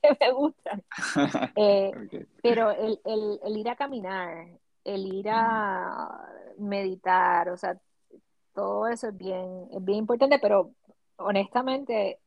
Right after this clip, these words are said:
Speaker 1: que la gente dice, "Bueno, pues eso te da más estrés, eh, tener un embeleco", pero yo necesito canalizar esa energía que yo tengo, ese rocheo, ¿no? A veces,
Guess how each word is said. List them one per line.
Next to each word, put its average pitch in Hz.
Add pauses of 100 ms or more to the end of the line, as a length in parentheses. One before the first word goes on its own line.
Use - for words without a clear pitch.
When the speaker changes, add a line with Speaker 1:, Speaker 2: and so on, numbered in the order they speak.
(120)
Speaker 1:
que 208
la 190
gente 190
dice, 240
"Bueno, 233
pues 196
eso 208
te 233
da 240
más 254
estrés, 202
eh, 185
tener 175
un 202
embeleco", 220
pero 190
yo 196
necesito 240
canalizar 180 (840)
esa 220
energía 233
que 202
yo 196
tengo, 208
ese 214
rocheo, 214
¿no? 196
A 185
veces, 190